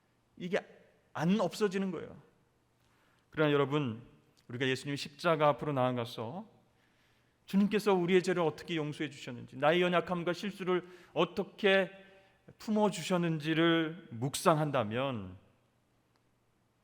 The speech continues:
성령의 도우심으로 우리도 용서를 베풀게 될 줄로 믿습니다. 여러분, 지금껏 살아오면서 몇 명에게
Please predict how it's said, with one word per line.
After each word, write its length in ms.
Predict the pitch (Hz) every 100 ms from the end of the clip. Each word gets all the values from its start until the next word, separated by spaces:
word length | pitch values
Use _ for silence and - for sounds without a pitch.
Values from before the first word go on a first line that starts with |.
| _ _ _ -
성령의 500 | - 185 175 170 143
도우심으로 440 | 135 131 131 131
우리도 540 | 117 117 120 180 - - _ _ _ _ _ 120
용서를 440 | 120 117 123 117
베풀게 420 | 120 117 123 113
될 140 | 104 104
줄로 240 | 104 101
믿습니다. 800 | 95 - 101 85 87 82 82 95 _ _ _ _ _ _ _ _ _ _ _ _ _ _ _ _ _ _ -
여러분, 240 | 165 170
지금껏 420 | 165 165 180 175 175
살아오면서 800 | 165 185 180 160 156 165 160 160 - _ _ _ _ _ _ _ _ _ _ _
몇 180 | - 147
명에게 800 | 170 196 180 165 151 151 220 -